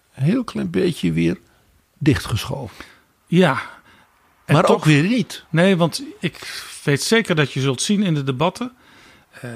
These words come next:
Speaker 2: bijvoorbeeld Timmermans, maar zeker ook Jette, eh, die zullen steeds de V V D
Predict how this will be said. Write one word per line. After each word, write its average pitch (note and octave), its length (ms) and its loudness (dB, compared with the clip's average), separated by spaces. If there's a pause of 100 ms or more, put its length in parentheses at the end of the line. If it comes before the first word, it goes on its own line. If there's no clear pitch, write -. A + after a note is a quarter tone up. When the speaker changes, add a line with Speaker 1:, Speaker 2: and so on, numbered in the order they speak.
Speaker 2:
bijvoorbeeld B2 380 -2
Timmermans, D#3 580 2
maar A2 200 -4
zeker C3 380 0
ook - 340 -10
Jette, B2+ 500 0 (520)
eh, B2 160 -6
die C3 100 -2
zullen C#3 240 0
steeds A3 360 2
de F#3+ 100 2
V E3 200 2
V D#3+ 100 -4
D D3 40 -4